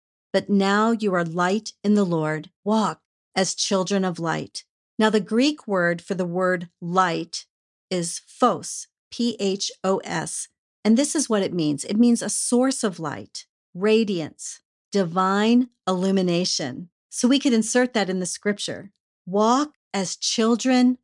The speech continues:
of divine illumination." This light is not a spotlight. It's not a harsh searchlight or a blowtorch. It's a warm, inviting,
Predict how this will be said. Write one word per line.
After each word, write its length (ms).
of 160
divine 880
illumination." 880
This 340
light 520
is 160
not 180
a 40
spotlight. 840
It's 180
not 200
a 80
harsh 580
searchlight 800
or 120
a 80
blowtorch. 720
It's 160
a 80
warm, 800
inviting, 800